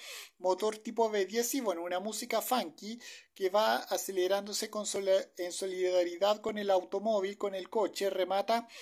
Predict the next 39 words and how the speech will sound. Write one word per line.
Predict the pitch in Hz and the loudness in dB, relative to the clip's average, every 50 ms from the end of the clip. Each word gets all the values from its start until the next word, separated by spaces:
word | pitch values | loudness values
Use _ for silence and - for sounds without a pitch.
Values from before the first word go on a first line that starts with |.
| - - - - - - - _ | -14 -12 -12 -14 -14 -16 -18 _
una | 180 190 190 196 185 | -8 -2 0 0 0
breve | 185 202 214 214 214 233 214 214 | 2 2 0 0 0 0 0 0
secuencia | 214 - 190 - 214 220 220 - - 240 220 | -2 -4 -4 -4 -6 -6 -4 -4 -2 -2 -2
donde | 202 208 202 196 202 202 | -2 -4 -2 -2 -2 -2
este | 196 - 233 214 208 | -2 -4 -6 -6 -4
Countach | - 233 220 196 170 - 202 208 202 - | -2 -2 -2 -2 0 -2 0 0 -2 -6
juega | - - 202 202 202 214 220 226 214 | -4 -2 -2 0 0 2 2 2 0
al | - 214 180 170 170 | 2 2 2 2 4
gato | 170 208 208 208 214 | 4 2 2 0 -2
y | 214 208 | 0 0
al | 202 185 | 0 2
ratón | - 185 185 185 - 214 208 | 2 0 0 0 -2 -4 -4
con | 214 214 202 196 | -4 -4 -4 -4
un | 190 185 - | -6 -6 -4
Pontiac | - 208 208 208 - 220 208 214 - _ | -2 -2 -2 -2 -4 -6 -6 -6 -8 _
Trans | - 202 208 208 208 - - | -2 -2 -2 0 -2 0 0
Am, | 226 233 240 240 240 - - - - - - - - _ | 0 0 -2 -4 -6 -10 -16 -16 -16 -16 -16 -18 -18 _
eh, | 196 185 175 175 170 170 170 170 170 165 170 - | 2 4 6 6 6 6 6 6 4 2 0 -4
Turbo | 220 214 208 208 208 233 233 233 240 247 - - _ _ | -8 -6 -8 -4 0 2 4 4 4 2 0 -4 _ _
de | 208 - - - | -6 -6 -4 -2
año | 202 196 202 208 | -4 -4 -2 -4
mil | 202 208 208 | -6 -6 -4
novecientos | 214 220 214 208 208 208 - 220 214 214 214 | -2 -2 -2 -2 -2 -4 -4 -4 -4 -4 -6
ochenta, | - _ - 190 | -8 _ 0 0
año | 196 190 190 202 | 0 0 -2 -8
mil | 202 208 202 | -8 -6 -2
novecientos | 208 202 196 196 - 220 214 208 226 220 | -2 -2 -2 -2 -6 -8 -6 -4 -4 -4
ochenta, | |
que | - 214 190 190 | 0 2 4 6
actúa | 185 185 175 165 - - 220 220 214 214 | 6 6 6 4 0 -2 -2 -2 0 0
como | 208 202 190 196 196 | 0 0 2 2 2
un, | 202 214 220 220 226 240 - - - - - _ _ _ | 2 2 -2 -4 -8 -10 -14 -18 -20 -20 -20 _ _ _
eh, | 185 185 180 180 | 2 2 2 2
coche | - 214 208 208 208 - - 220 208 214 | 2 0 0 0 -2 -2 -2 -2 2 4
patrulla | 196 185 180 - 208 214 208 208 220 214 208 202 196 185 | 4 4 4 2 -4 -8 -4 -2 2 4 4 6 6 4
de | 185 180 | 2 0
policía | - 202 180 170 165 - - - - - 226 233 247 | 0 -2 -2 -2 -4 -4 -4 -4 -2 2 2 4 4
y | 262 247 | 4 2
bueno | 233 196 151 127 117 110 110 - | 2 0 0 0 -2 -8 -12 -16